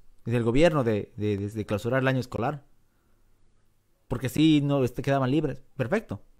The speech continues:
Pero también les recuerdo a esos liberales de papel que la seguridad jurídica es algo que debe garantizar el gobierno. Y que la situación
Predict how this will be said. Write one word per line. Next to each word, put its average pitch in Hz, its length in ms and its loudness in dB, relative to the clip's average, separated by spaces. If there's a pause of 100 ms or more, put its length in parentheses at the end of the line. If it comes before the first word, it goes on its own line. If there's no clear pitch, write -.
(840)
Pero 127 160 0
también 165 260 2
les 175 100 6
recuerdo 156 340 6
a 135 40 6
esos 143 140 0
liberales 117 400 4
de 151 100 2
papel 113 360 0 (1700)
que 117 120 0
la 117 100 2
seguridad 127 360 4
jurídica 127 420 6
es 110 100 -2
algo 120 180 2
que 107 100 0
debe 107 200 4
garantizar 92 480 -2
el 101 80 -2
gobierno. 92 420 0 (2250)
Y 123 100 -8
que 135 120 0
la 120 120 0
situación 139 640 0